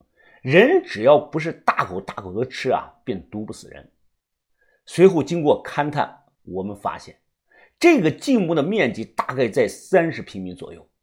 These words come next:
这在当时就算很大了。看样子以前没被盗过，是个新锅。至于墓主是不是西晋太子不好说，但肯定啊，不是个普通老百姓。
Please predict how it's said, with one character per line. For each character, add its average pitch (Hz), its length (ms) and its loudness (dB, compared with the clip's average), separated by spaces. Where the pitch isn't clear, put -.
这 185 140 2
在 143 120 4
当 147 240 4
时 110 280 -8
就 131 120 -8
算 113 160 -8
很 80 240 -16
大 92 120 -14
了。 - 280 -18
看 254 240 0
样 233 220 8
子 143 100 -4
以 101 180 -8
前 139 460 -8
没 110 180 -4
被 147 180 -6
盗 170 280 -2
过， - 300 -14
是 - 180 -14
个 120 80 -8
新 117 380 -12
锅。 90 280 -18
至 302 180 2
于 277 140 4
墓 330 340 0
主 113 320 -6
是 - 240 -8
不 170 80 -4
是 165 200 -6
西 - 240 -10
晋 190 240 -6
太 180 260 -2
子 185 160 -12
不 - 140 -18
好 - 180 -10
说， - 340 -18
但 147 180 2
肯 110 240 -6
定 139 180 -4
啊， - 260 -8
不 - 80 -10
是 131 160 -10
个 117 120 -4
普 - 240 -14
通 104 160 -10
老 92 100 0
百 80 160 -10
姓。 - 240 -20